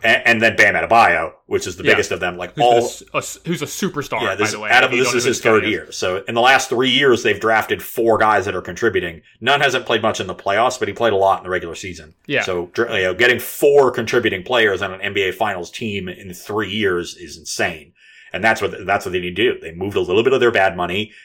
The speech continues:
Speaker 1: They found a way to finagle one superstar and then got, you know, four, you know, four hits on draft picks, and suddenly they're in the N B A Finals. So incredible
Speaker 2: It's,
Speaker 1: work by
Speaker 2: uh,
Speaker 1: them.
Speaker 2: it kinda makes me, it makes me think of, you know, my favorite team, the Atlanta Braves. That's something that we did.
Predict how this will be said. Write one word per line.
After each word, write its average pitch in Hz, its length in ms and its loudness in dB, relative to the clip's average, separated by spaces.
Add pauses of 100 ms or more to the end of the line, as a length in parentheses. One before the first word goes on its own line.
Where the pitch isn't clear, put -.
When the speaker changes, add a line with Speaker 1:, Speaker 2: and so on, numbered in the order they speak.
(120)
Speaker 1:
They 92 320 0
found 107 440 -2
a 110 80 2
way 101 300 2
to 98 280 -4
finagle 95 420 -4
one 101 180 -2
superstar 95 800 -2 (240)
and 92 180 -4
then 92 160 -6
got, 92 380 0
you 98 80 -8
know, 85 380 -8 (200)
four, 92 600 -4
you 87 120 -10
know, 85 200 -12 (160)
four 98 360 -2
hits - 260 -10
on 90 80 -10
draft 92 300 -4
picks, 82 240 -10
and 90 100 -14
suddenly 82 240 -10
they're 85 140 -10
in 80 80 -16
the 82 80 -14
N 82 40 -16
B 80 120 -14
A - 20 -14
Finals. 82 380 -16
So 78 300 -18 (380)
incredible 101 420 0
Speaker 2:
It's, 92 60 -4
Speaker 1:
work 117 200 -2
by 110 80 -4
Speaker 2:
uh, 107 40 -6
Speaker 1:
them. 82 220 -10 (640)
Speaker 2:
it 139 100 -12
kinda 139 140 -2
makes 127 180 -8
me, 117 320 -6 (1120)
it 165 140 -20
makes 156 240 -6
me 147 80 -4
think 135 160 -4
of, 127 160 -10
you 127 220 -12
know, 113 80 -10
my 104 100 -4
favorite 107 260 -4
team, 110 160 -10
the 107 80 -10
Atlanta 104 280 -12
Braves. 104 260 -8
That's 113 160 -10
something 110 240 -10
that 104 80 -16
we 107 160 -10
did. 143 340 -6